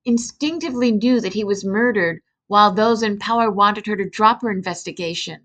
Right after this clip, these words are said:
But Guinan, who is not a Starfleet officer, encouraged Crusher to trust herself.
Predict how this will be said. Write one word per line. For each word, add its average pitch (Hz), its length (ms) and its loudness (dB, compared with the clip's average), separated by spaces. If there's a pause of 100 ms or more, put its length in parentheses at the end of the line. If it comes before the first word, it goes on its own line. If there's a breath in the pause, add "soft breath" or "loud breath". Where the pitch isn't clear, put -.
(880 soft breath)
But - 200 -4
Guinan, 208 720 2
who 208 80 0
is 196 180 2
not 220 240 4
a 247 40 4
Starfleet 185 500 -2
officer, 180 600 -2 (380)
encouraged 240 680 -2
Crusher 202 340 -2
to - 160 -10
trust 254 380 -4
herself. 170 580 -6